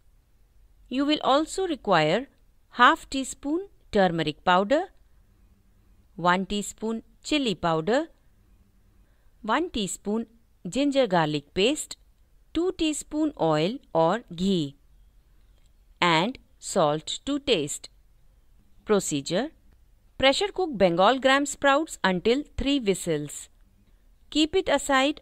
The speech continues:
until the pressure is released. Take the cooled Bengal gram sprouts in a bowl and mash them well. To this add onion,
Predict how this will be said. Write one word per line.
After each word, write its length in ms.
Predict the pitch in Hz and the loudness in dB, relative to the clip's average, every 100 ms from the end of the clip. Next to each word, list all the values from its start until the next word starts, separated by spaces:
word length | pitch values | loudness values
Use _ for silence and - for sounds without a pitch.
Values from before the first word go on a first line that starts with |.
| - | -4
until 320 | 180 175 190 | -2 -2 -2
the 120 | 185 | -4
pressure 400 | 202 180 156 160 - | -2 -4 -2 -4 -2
is 220 | 208 208 | -4 0
released. 600 | 240 214 160 143 - - - _ _ _ _ - _ _ _ - | 0 0 -2 -4 -10 -16 -20 _ _ _ _ -20 _ _ _ 0
Take 280 | 294 320 226 | 2 2 0
the 120 | 190 | -4
cooled 460 | - 262 302 311 - 170 | -2 -4 -2 -2 -6 -2
Bengal 440 | 190 185 180 185 | 0 2 4 2
gram 280 | 175 185 185 | 2 -2 -2
sprouts 540 | - 196 185 262 - - | -2 0 0 -2 -10 -6
in 160 | 180 | -4
a 80 | 165 | -4
bowl 380 | 151 160 190 311 _ - | -2 0 0 -4 _ -4
and 280 | 196 247 262 | 0 0 0
mash 300 | 190 175 - | 0 0 -2
them 240 | 190 196 165 | -4 -4 -2
well. 280 | 147 143 139 _ _ _ _ _ _ _ _ _ - | -2 -2 -10 _ _ _ _ _ _ _ _ _ -4
To 100 | 302 | -2
this 300 | 262 370 - 196 | 0 -2 -2 -2
add 340 | 165 180 - - - | 2 0 -2 -14 -2
onion, 500 | 185 156 151 156 | 0 2 -2 -2